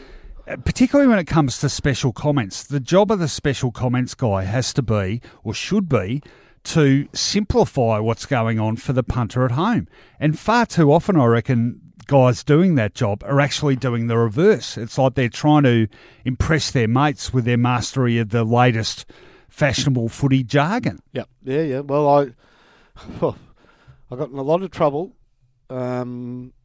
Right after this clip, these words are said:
Speaker 2: in recent times, uh, suggesting that a recently departed soccer commentator made the game more complicated, not less complicated, for the listener.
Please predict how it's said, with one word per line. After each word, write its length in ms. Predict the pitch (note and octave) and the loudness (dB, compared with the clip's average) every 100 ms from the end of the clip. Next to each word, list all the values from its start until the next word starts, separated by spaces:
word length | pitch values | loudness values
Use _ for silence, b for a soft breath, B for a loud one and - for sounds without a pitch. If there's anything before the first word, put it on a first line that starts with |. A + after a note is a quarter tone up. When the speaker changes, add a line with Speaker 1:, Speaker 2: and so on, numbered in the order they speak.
| _ | _
Speaker 2:
in 120 | B2+ | -8
recent 400 | B2+ D3 D3+ C#3 | -2 -2 -2 -8
times, 540 | B2 A#2 A2 G3+ - - b b b b b b b | -6 -4 -4 -8 -16 -20 b b b b b b b
uh, 360 | B2 A#2+ B2 B2 - _ - | -8 -4 -4 -4 -12 _ -20
suggesting 640 | - C3 D3 - C3 B2+ | -16 -8 -6 -6 -8 -6
that 240 | C3 - C#3+ | -8 -6 -4
a 340 | B2 B2 B2+ | -2 -2 -4
recently 420 | C3+ C#3+ C#3+ B2+ | -4 -8 -10 -12
departed 560 | A#2 - C3+ B2 B2 - | -12 -4 -2 -2 -6 -14
soccer 360 | - F3+ - | -6 -6 -6
commentator 720 | D3+ D3+ A#2 A2 C3 G2+ D3+ - _ _ _ _ | -8 -8 -8 -6 -6 -6 -8 -12 _ _ _ _
made 240 | B2 C3 B2+ | -8 -6 -6
the 60 | A#2 | -8
game 260 | C3+ B2+ | -6 -6
more 220 | B2 D#3 | -4 -4
complicated, 720 | E3+ C3+ A2 G#2+ B2+ A#2 B2 B2 | -4 -8 -12 -10 -6 -4 -6 -10
not 200 | C3 A#2 | -10 -4
less 240 | C3 D3+ | -4 -4
complicated, 800 | - B2 G#2 G#2 A2 G#2+ B2+ - b b b - | -6 -8 -10 -10 -6 -6 -8 -12 b b b -12
for 160 | C#3+ | -8
the 120 | B2+ | -4
listener. 420 | C3+ E3 - A2+ | -4 -4 -6 -8